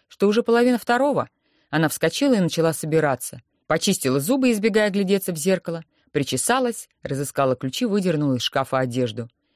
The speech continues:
Серая юбка в клетку, ноги худые и угловатые. Таня проверила плиту и тщательно заперла за собой входную дверь. Сентябрь в Москве бывает жарким, горячим и горючим.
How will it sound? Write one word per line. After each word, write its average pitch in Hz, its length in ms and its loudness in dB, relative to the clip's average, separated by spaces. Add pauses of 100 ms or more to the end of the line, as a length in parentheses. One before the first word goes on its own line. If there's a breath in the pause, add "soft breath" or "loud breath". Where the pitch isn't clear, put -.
(180)
Серая 131 380 2
юбка 214 340 -2
в - 80 -18
клетку, 185 560 -4
ноги 135 260 -4
худые 175 600 -6
и 135 80 -6
угловатые. 127 680 -6 (840)
Таня 277 220 2
проверила 214 440 4
плиту 170 320 -2
и 269 60 4
тщательно 208 480 0
заперла 156 420 0
за 151 80 -8
собой 131 300 -4
входную 123 420 -4
дверь. 110 300 -10 (380)
Сентябрь 277 520 2
в 220 40 2
Москве 208 380 2
бывает 165 400 4
жарким, 131 500 -2 (480)
горячим 147 640 2
и 127 80 -8
горючим. 131 640 0